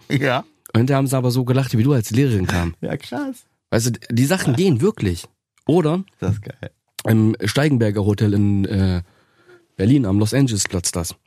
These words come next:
Speaker 2: Da kennen die mich heute noch. Da, ich war ja manchmal zwei, drei Wochen da. Und da sind so,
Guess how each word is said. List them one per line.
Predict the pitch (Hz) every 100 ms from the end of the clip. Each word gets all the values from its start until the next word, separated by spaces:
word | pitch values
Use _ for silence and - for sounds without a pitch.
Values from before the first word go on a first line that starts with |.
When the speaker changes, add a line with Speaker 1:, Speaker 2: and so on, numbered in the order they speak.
| -
Speaker 2:
Da | - 98
kennen | 156
die | 156
mich | 143 185
heute | 180 104
noch. | 92 90 _ _ _ -
Da, | 104 73 -
ich | 104
war | 143
ja | 139
manchmal | 143 - 113
zwei, | -
drei | 135 127 117
Wochen | 127 131
da. | 156 95 - _ _ _ _
Und | 107 104
da | 110
sind | 147 160
so, | 127 113